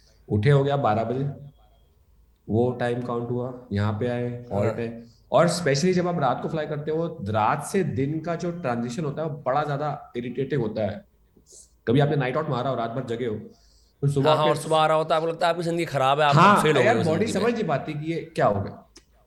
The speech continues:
Speaker 3: हाँ।
Speaker 1: तो सुबह नौ बजे टेक ऑफ करें, दिल्ली में बर्ड्स आ गई सामने टेक ऑफ पाथ में।
Speaker 3: हाँ।
Speaker 1: इंजन नंबर वन फायर, ठीक है, फर्स्ट ऑफ से बहुत नया था और फट गई।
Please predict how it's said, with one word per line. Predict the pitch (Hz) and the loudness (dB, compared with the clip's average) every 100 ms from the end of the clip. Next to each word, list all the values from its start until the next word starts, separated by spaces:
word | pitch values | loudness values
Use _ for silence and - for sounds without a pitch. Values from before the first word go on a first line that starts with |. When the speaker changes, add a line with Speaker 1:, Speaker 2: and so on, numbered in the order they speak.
| _ _ _ - | _ _ _ -12
Speaker 3:
हाँ। | - 123 101 - - _ _ _ - | -4 -2 -4 -10 -20 _ _ _ -4
Speaker 1:
तो | 135 139 | -2 -2
सुबह | 135 143 | -4 -4
नौ | 131 | -2
बजे | 120 127 | -4 -6
टेक | 117 117 | -8 -8
ऑफ | 110 | -8
करें, | 120 170 | -6 -4
दिल्ली | 123 123 131 | -2 -2 -2
में | 143 180 | -2 0
बर्ड्स | 120 113 | 0 0
आ | 98 | -2
गई | 95 | -4
सामने | 101 101 95 98 | -6 -8 -8 -10
टेक | 95 95 | -10 -12
ऑफ | 87 - | -12 -10
पाथ | - - | -10 -12
में। | - _ _ _ - - - _ _ _ _ - | -20 _ _ _ -18 -16 -16 _ _ _ _ -10
Speaker 3:
हाँ। | 113 107 101 - - _ _ _ _ - | -6 -6 -10 -20 -20 _ _ _ _ -6
Speaker 1:
इंजन | 110 120 127 | -2 0 0
नंबर | 127 123 123 | -2 -2 -4
वन | 131 147 | -4 -4
फायर, | 120 98 98 101 - _ _ _ _ _ _ _ _ _ _ _ _ _ _ _ _ _ - | -2 -2 -2 -8 -18 _ _ _ _ _ _ _ _ _ _ _ _ _ _ _ _ _ -4
ठीक | 117 | -2
है, | 165 147 - - _ _ _ _ _ _ _ _ - | -2 -6 -14 -20 _ _ _ _ _ _ _ _ -8
फर्स्ट | 113 107 117 | -4 -2 -2
ऑफ | 117 | -2
से | 104 | -2
बहुत | 110 | 0
नया | 98 95 | 0 -2
था | 90 - - _ _ _ _ _ _ _ _ _ _ | -6 -12 -18 _ _ _ _ _ _ _ _ _ _
और | - 104 104 104 | 0 4 6 4
फट | 117 | 2
गई। | 101 | -2